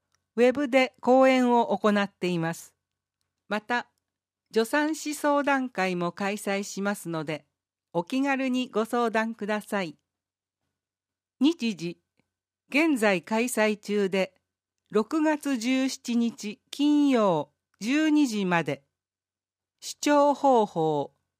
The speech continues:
ホームページからアクセス。助産師による相談会、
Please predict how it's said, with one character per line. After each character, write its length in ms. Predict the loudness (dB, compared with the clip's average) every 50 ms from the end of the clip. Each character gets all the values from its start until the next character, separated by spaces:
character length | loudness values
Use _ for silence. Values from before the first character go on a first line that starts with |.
| _ _ _
ホ 260 | _ 4 6 6 8 8
ー 40 |
ム 180 | 6 4 2 0
ペ 280 | 2 2 2 4 4 2
ー 40 |
ジ 120 | 0 -4 -8
か 180 | -4 -4 -2
ら 220 | -2 -2 -4 -6 _ _ _ _ -4
ア 100 | -4 -4
ク 100 | -4 -4
セ 220 | -12 -8 -6 -6 -8
ス。 240 | -8 -14 -18 -20 _ _ _ _ _ _ _ _ _ _ _ _ _ _ _ _ _ _ _ _ _ _ _ _ _ _ _ _ _ _ _ _ _ _ -4
助 140 | -2 -2 0
産 300 | 2 2 0 2 0 -2
師 180 | -4 -4 -4 -2
に 200 | -2 0 0 0
よ 120 | 0 -2
る 140 | -2 -4 -8
相 280 | -4 -2 -2 -2 0
談 280 | 2 2 2 2 0 -4
会、 360 | _ -6 -6 -6 -6 -8 -12